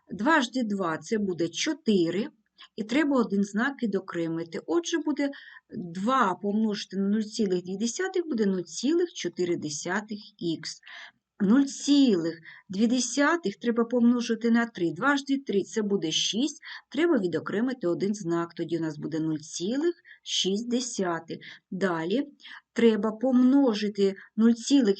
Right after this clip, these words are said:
п'ять десятих, але ж зверніть увагу, перед дужками стоїть знак мінус. Нам треба множити і міняти знак на протилежний.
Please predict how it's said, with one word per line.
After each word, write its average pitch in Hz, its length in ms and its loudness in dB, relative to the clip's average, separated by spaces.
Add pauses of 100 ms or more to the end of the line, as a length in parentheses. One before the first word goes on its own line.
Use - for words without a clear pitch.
(100)
п'ять 214 340 2
десятих, 190 840 -2
але 190 260 0
ж 175 60 -6
зверніть 226 520 0
увагу, 170 360 0
перед 185 300 -2
дужками 214 540 0
стоїть 208 380 -2
знак 247 300 0
мінус. 233 460 4 (300)
Нам 202 200 0
треба 190 300 0
множити 202 600 -4 (120)
і 185 120 -4
міняти 180 520 -4
знак 165 500 -6
на 180 200 -4
протилежний. 208 920 -2